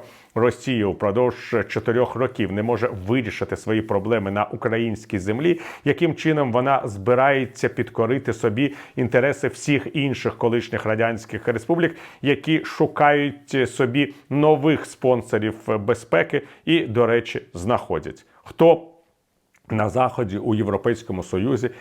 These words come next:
як Республіка Молдова, хто у Туреччині, як Азербайджан,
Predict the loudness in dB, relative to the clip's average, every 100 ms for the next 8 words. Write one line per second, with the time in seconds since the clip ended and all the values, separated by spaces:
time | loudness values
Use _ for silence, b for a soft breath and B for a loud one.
0 | B 2 2 2 -4 -4 -4 -2 -2 -2
1 | -4 -2 0 0 2 2 2 -2 B B
2 | 0 6 6 6 -2 -2 2 4 4 0
3 | -4 -4 -4 -4 B B B 4 4 4
4 | 0 4 4 4 2 2 2